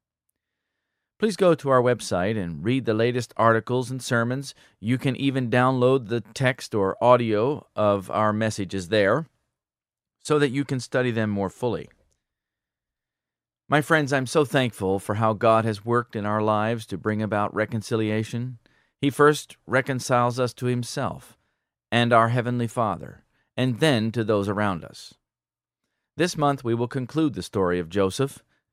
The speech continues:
It is hard to imagine that this is part five already.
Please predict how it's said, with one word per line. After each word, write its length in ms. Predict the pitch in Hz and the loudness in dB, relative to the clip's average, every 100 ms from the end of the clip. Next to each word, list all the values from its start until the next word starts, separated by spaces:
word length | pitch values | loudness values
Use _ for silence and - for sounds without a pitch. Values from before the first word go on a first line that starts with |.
| _ _ | _ _
It 140 | 127 131 | -2 -2
is 140 | 127 | -2
hard 240 | 143 165 165 | 0 0 0
to 140 | 175 | 0
imagine 500 | 160 165 147 101 107 | 2 2 0 0 0
that 240 | 110 107 | 0 0
this 220 | 120 131 - | -2 -2 -4
is 280 | 113 98 | -4 -4
part 320 | - - 139 - | -6 -2 -2 -2
five 500 | - 120 87 90 90 | -2 0 0 -4 -4
already. 640 | 98 98 101 101 80 - | -2 0 2 0 -2 -12